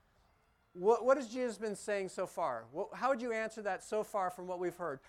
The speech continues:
How much? Everything! Whew. Alarms go off, internal alarms, gates go up. Wait. Yeah, it makes me nervous too.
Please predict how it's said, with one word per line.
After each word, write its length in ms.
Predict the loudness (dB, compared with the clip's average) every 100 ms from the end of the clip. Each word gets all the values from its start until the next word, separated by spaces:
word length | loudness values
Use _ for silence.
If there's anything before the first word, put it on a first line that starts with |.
| -8
How 160 | -4
much? 440 | -2 0 -2 -6 -20 _ _ _ _ 4
Everything! 720 | 10 10 10 2 2 0 -2 -8 _ _ _ _ _ _ _ _ -20 -10
Whew. 380 | -4 -4 -4 -8 -18 -20 _ _ _ _ _ _ _ _ _ _ _ _ _ _ _ _ _ _ _ _ _ -10
Alarms 500 | -4 0 0 -2 -4
go 180 | -2 2
off, 440 | 4 4 0 -4
internal 460 | -10 -8 -6 -4 -4
alarms, 720 | -4 -4 -4 -6 -10 -14 -14 -8
gates 240 | -6 -6
go 180 | -6 -4
up. 180 | -4 -8
Wait. 120 | -18 -16 -20 -18 -20 _ _ _ _ _ _ _ _ -20 -20 -20 _ _ -4
Yeah, 240 | 4 4 4
it 80 |
makes 200 | -2 -6
me 120 | -8 -6
nervous 340 | -4 -6 -8
too. 380 | -4 -2 -2